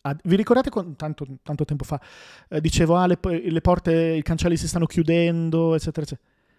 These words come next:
YouTube, e l-, ne hanno parlato anche diversi siti, eh, c-, canali americani, YouTube è ancora oggi una piattaforma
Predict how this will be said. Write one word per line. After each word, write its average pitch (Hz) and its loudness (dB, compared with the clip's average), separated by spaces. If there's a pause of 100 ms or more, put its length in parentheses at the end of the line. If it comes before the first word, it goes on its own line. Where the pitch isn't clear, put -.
(440)
YouTube, 175 2
e 160 0
l-, 147 -4
ne 147 -4
hanno 175 2
parlato 170 -2
anche 165 -2
diversi 147 -4
siti, 156 -8
eh, 120 -10
c-, 127 -18
canali 151 -2
americani, 135 -6 (1000)
YouTube 175 2
è 160 0
ancora 165 0
oggi 123 -4 (300)
una 156 2
piattaforma 143 -8